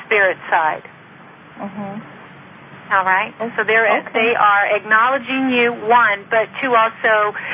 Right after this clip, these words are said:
Speaker 1: um, giving you some accolades for your parenting skills in planting seeds. Did you also grow up where you would plant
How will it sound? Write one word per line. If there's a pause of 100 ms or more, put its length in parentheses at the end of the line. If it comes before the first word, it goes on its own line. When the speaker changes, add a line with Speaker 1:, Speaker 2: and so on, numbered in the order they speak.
(180)
Speaker 1:
um, (260)
giving
you (160)
some (240)
accolades (200)
for
your
parenting (120)
skills
in (120)
planting
seeds. (280)
Did
you
also
grow
up (800)
where
you
would
plant